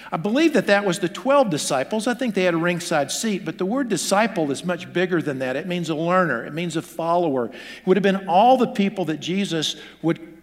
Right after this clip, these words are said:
gather to listen to his teaching. And he goes up onto a mountainside so he can address the crowds, 'cause they didn't have any public address systems of the day. And so he's there, and he sits down and he begins to teach like teachers did in those days.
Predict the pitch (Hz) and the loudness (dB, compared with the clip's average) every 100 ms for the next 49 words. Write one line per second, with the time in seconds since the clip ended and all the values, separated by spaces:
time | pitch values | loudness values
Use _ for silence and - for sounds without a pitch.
0 | - - 156 220 220 196 170 - 185 202 | -20 -14 -2 2 2 2 0 0 0 2
1 | 214 190 160 165 156 151 - - 202 202 | 2 -2 -2 -4 -2 -4 -6 -4 -4 -2
2 | 156 147 151 160 185 185 185 190 165 147 | -6 -4 -4 0 0 4 4 2 -2 -2
3 | 156 226 247 - 139 123 175 - - - | 0 0 -2 -4 -2 -2 -4 -10 -20 -14
4 | - 180 175 180 180 165 143 160 175 170 | -2 2 2 0 0 -2 -2 2 2 0
5 | - 151 - 180 170 156 123 156 - 165 | -6 -8 -6 0 2 4 2 0 -4 -6
6 | 139 160 180 165 165 165 156 - 156 156 | -2 -2 0 -2 -2 -2 -4 -6 -6 -6
7 | 156 139 143 170 165 - 139 - 147 135 | -6 -6 -2 0 0 -4 -6 -6 -8 -6
8 | 135 123 127 139 196 - - - - - | -8 -4 -2 -2 -2 -6 -16 -18 -16 -8
9 | 175 - 185 220 208 320 320 - - 156 | -4 0 4 4 2 0 0 -4 -6 -2
10 | 202 202 226 226 - 180 185 196 190 180 | 0 0 0 -2 -2 0 2 2 0 -2
11 | 139 143 151 - - - 240 190 135 143 | -4 -6 -6 -8 -12 -6 -4 -4 -4 -2
12 | 143 - 139 - 143 147 196 190 127 113 | -4 -6 -8 -6 -8 -2 0 0 -4 -8
13 | - 113 120 113 | -8 -8 -8 -14